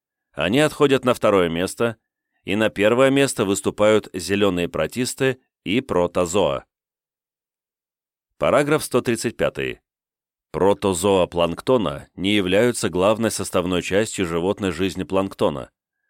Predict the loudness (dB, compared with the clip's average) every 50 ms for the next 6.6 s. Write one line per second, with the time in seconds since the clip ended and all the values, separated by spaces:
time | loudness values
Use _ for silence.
0 | _ _ _ -8 -2 0 0 0 0 -2 0 2 4 4 4 2 2 0 -2 0
1 | 0 2 2 4 4 2 2 4 4 4 2 2 0 -2 0 0 0 2 0 0
2 | 0 2 2 2 2 2 0 -4 -8 _ _ _ _ -4 -2 -2 0 0 0 2
3 | 2 2 2 0 0 -2 -6 -8 -8 -10 -12 _ _ _ _ _ _ _ _ _
4 | -2 0 0 2 2 2 2 0 0 0 0 0 0 -2 -4 -4 -6 -6 -6 -10
5 | _ _ _ _ -6 -2 0 0 0 0 0 0 0 0 0 -2 -6 _ _ -2
6 | 0 0 0 0 -2 -2 -2 0 0 -2 -4 -6